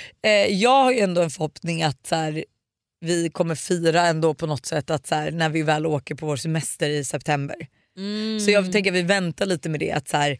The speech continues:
Speaker 2: Och gör den lite mer storslagen.
Speaker 1: ja, men exakt, att vi, så här, vi kanske får göra varsin surprise date till varandra. Alltså, det hade också varit
Speaker 2: Ja.
Speaker 1: jättekul.
Speaker 2: Oj, gud, vad roligt.
Speaker 1: Eh, jag vet ju fortfarande inte vart vi ska.
Speaker 2: Men
Speaker 1: Och jag
Speaker 2: gud,
Speaker 1: kommer
Speaker 2: kan
Speaker 1: inte få
Speaker 2: inte
Speaker 1: veta det.
Speaker 2: göra det? Det är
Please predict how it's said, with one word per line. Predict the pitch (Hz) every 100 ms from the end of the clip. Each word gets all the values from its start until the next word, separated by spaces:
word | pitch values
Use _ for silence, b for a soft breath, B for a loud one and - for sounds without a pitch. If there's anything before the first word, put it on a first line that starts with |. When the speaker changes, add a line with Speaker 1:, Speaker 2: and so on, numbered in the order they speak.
| -
Speaker 2:
Och |
gör | 220 226 214
den | 214
lite | 202 190
mer | 185
storslagen. | 185 - 180 - 180 160 -
Speaker 1:
ja, | 208
men | 202
exakt, | 190 180 160 -
att | 175 -
vi, | -
så | 170
här, | 170 160
vi | 170
kanske | 190 170
får | 202
göra | 196 180
varsin | 170 175 160 170
surprise | 165 - 175 156 -
date | 165 160
till | -
varandra. | 170 165 160 165 214 _ _ _ -
Alltså, | 175 180
det | 180
hade | 190
också | 208 220
varit | 226
Speaker 2:
Ja. | 247
Speaker 1:
jättekul. | 269 - 160 170 202
Speaker 2:
Oj, | 247 226 175
gud, | 226 185
vad | 180
roligt. | 180
Speaker 1:
Eh, | 185
jag | 170 185
vet | 185
ju |
fortfarande | 180 175 160
inte | 147
vart | 147
vi | 147
ska. | 135 - - -
Speaker 2:
Men | 285
Speaker 1:
Och | 302
jag | 339
Speaker 2:
gud, | 320
Speaker 1:
kommer |
Speaker 2:
kan | 339 320
Speaker 1:
inte |
få | 175
Speaker 2:
inte | 311
Speaker 1:
veta | 302 294
det. |
Speaker 2:
göra | 269 254 226 202
det? | 220
Det | 214
är | 262